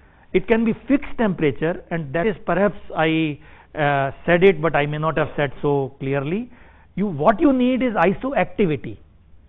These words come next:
You need one activity to another activity. And this has never been used, this concept. So I'm not <laughs> sure how we will be beaten up, but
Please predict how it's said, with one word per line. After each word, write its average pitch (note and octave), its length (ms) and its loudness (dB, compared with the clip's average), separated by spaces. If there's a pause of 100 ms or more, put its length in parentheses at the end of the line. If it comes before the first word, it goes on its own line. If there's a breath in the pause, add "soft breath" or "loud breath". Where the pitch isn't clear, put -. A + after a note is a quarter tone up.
(320 soft breath)
You G3 100 4
need B3+ 340 0
one A3 300 0
activity A3 600 0
to A3 140 2
another F#3+ 300 4
activity. B2 640 -4 (640 soft breath)
And E3+ 240 -2
this C4+ 180 4
has A#3 160 4
never G3+ 260 2
been F#3 240 -2
used, D3+ 480 -6
this C#3 220 -6
concept. B2 460 -10 (280)
So D#3+ 60 -4
I'm C#3 240 -2
not E3 240 2
<laughs> - 80 -6
sure D#3 220 2
how C#3 160 -2
we C#3+ 180 -4
will C#3 80 -8
be C3+ 140 -8
beaten B2+ 380 -8
up, C3+ 140 -8
but C#3 220 -8